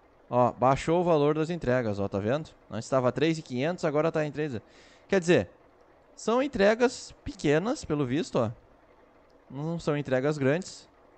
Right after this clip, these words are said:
Tá? Todas as entregas, ó, essas aqui são menores ainda.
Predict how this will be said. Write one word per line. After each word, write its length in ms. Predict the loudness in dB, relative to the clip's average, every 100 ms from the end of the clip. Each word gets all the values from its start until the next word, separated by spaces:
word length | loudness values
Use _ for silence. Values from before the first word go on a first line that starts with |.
| _ _ _ _ _ _ _ -8
Tá? 200 | -4 -2
Todas 380 | -2 -2 -2 -2
as 40 |
entregas, 420 | -4 0 0 2
ó, 140 | 2 2
essas 140 | 0
aqui 120 | -6
são 140 | -6 -2
menores 380 | 0 0 0
ainda. 260 | 0 -2